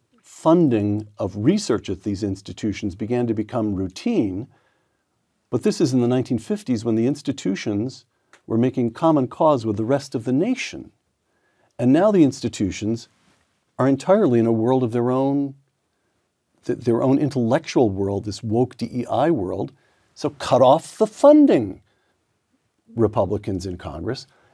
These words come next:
And then the third alternative is just say, "All right, Harvard may date to the early seventeenth century, but the hell with the place. We're going to found an entirely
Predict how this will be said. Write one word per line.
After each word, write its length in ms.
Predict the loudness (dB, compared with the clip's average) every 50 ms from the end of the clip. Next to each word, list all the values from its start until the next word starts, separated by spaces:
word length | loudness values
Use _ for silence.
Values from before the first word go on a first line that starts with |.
| _ _ -2 2
And 140 | 4 6
then 120 | 6 6 4
the 80 | 4
third 300 | 2 4 4 4 4 6
alternative 800 | 4 2 2 2 -2 -6 -6 -6 -6 -4 -4 -4 -4 -4 -6 _ _ _ -20 -20 _ _ -20 _ _ _ _ _ _ _ -2
is 180 | -2 -2 -2 0
just 240 | -2 -2 -2 -2 -2
say, 320 | 0 2 2 2 2 0 -2 -4
"All 200 | -4 -2 -2 0
right, 280 | 0 0 -2 -2 -4 _ _ _ _ _ _ _ _ -12
Harvard 340 | -4 0 0 2 2 0 0
may 160 | 0 -2 -2
date 320 | -2 0 -2 -2 -2 -2 -6
to 100 | -6 -4
the 140 | -4 -4 -2
early 400 | 0 2 2 4 4 2 2 0 -4
seventeenth 500 | -6 -4 -2 -2 -2 -2 -4 -6 -8 -8
century, 340 | -6 -6 -6 -4 -4 -4 -4
but 180 | -2 -2 -4 -4
the 80 | -2
hell 140 | 0 0 0
with 120 | 0 -2
the 80 | -6 -6
place. 280 | -4 -4 -6 -6 -4 -4
We're 60 | -2
going 120 | 0 0
to 60 | 0
found 280 | 0 -2 -2 -2 -2 -2
an 100 | -2 -4
entirely 480 | -4 -4 -2 -2 -2 -2 -2 -4 -4